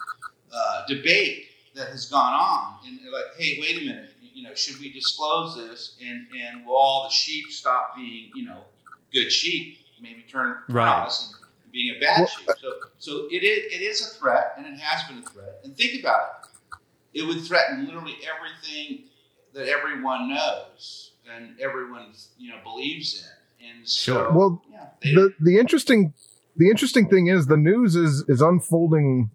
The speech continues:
Speaker 3: uh, really as we speak. I, there's a filmmaker, Jeremy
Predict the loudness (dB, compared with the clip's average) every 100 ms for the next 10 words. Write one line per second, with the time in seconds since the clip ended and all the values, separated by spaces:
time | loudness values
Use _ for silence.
0 | 2 2 2 4 6 6 6 6 4 2
1 | 2 2 4 4 4 4 2 4 2 4
2 | 4 2 -4 2 4 6 4 4 4 4
3 | 4 4 2